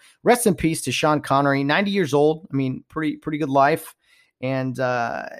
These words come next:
you know, when I saw the news, I was like, "Oh man, that's so sad." You, you think of, as, as one thing I'm seeing as I grow older, that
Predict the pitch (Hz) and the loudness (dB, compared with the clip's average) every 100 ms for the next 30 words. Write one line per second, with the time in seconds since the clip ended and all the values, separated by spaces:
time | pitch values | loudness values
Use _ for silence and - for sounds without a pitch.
0 | - 139 131 120 113 - 127 127 120 160 | -12 -4 -4 -4 -6 -8 -6 -4 -2 0
1 | 147 123 123 147 123 117 104 - 151 135 | 0 0 0 0 -2 -6 -8 -12 -8 -4
2 | 135 139 139 135 - 135 131 151 143 135 | -2 -2 -2 -2 -4 -6 -4 -2 0 0
3 | 110 127 - 247 233 165 - - - _ | -4 -6 0 0 0 -4 -6 -20 -20 _
4 | 160 165 - 180 - 226 247 214 156 135 | 2 2 2 -2 0 0 2 2 2 0
5 | 147 143 123 110 135 123 107 101 92 92 | 0 0 0 0 -2 0 0 0 0 -4
6 | 95 101 | -4 -6